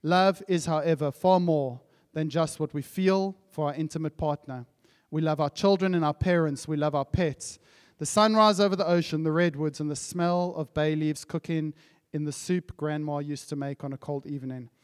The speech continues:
There are so many ways that we use the word love. Love is given and received. It's something that arises from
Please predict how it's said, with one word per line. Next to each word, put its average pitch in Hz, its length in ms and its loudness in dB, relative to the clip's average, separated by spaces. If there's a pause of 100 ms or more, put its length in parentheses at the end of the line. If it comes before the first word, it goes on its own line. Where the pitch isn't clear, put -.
(240)
There 160 100 -2
are - 20 2
so 240 200 4
many 277 220 6
ways 226 680 2 (100)
that 151 140 -6
we 160 100 -8
use 160 200 -4
the 147 100 -6
word 143 280 -2
love. 135 340 -6 (2000)
Love 147 160 0
is 156 160 0
given 156 260 0
and 151 140 2
received. 135 640 -6 (500)
It's 151 140 -10
something 185 320 0
that 170 120 0
arises 180 840 0 (160)
from 147 360 -8